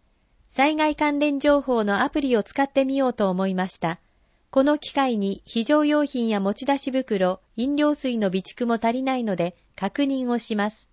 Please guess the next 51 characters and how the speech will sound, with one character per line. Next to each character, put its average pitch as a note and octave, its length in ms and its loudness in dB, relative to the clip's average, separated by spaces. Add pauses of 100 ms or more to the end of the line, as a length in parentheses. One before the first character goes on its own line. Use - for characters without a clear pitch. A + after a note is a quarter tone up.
(760)
日 - 120 -20
立 C4 300 -2
市、 - 380 -8
四 B3+ 260 0
十 B3 220 0
代。 D#3 320 -4 (1600)
今 A#3+ 120 2
年 D4+ 320 0
は C4 200 0 (140)
茨 D#4+ 400 2
城 D4+ 320 -2
空 - 0 -
港 A#3 220 2
か G3+ 140 0
ら F#3+ 120 2
福 - 260 -2
岡 D4 220 0
経 C#4 260 2
由 A3 140 0
で F#3+ 300 4
長 B3+ 240 0
崎 D4 260 -4
に A3+ 140 -2
旅 G3+ 160 2
行 C#4+ 220 4
に C4+ 160 -2
行 B3+ 60 -10
き - 120 -16
た C#4 100 0
い C4 100 -2
と F#3+ 160 0
思 F#3+ 140 -2
っ G#3+ 80 -8
て G3 120 -4
い F3 120 -2
ま E3+ 140 -2
す。 - 200 -20 (840)
無 G#3+ 140 4
料 D#4 220 4
駐 D4+ 200 -2
車 D4 160 2
場 C#4 220 4
完 D4 180 -2
備 C4+ 140 -2
だ A#3 140 2
し A#3 220 -4
い C#4+ 40 2
い C4+ 40 -4
で B3 100 0
す - 160 -8
ね。 A#3+ 200 -2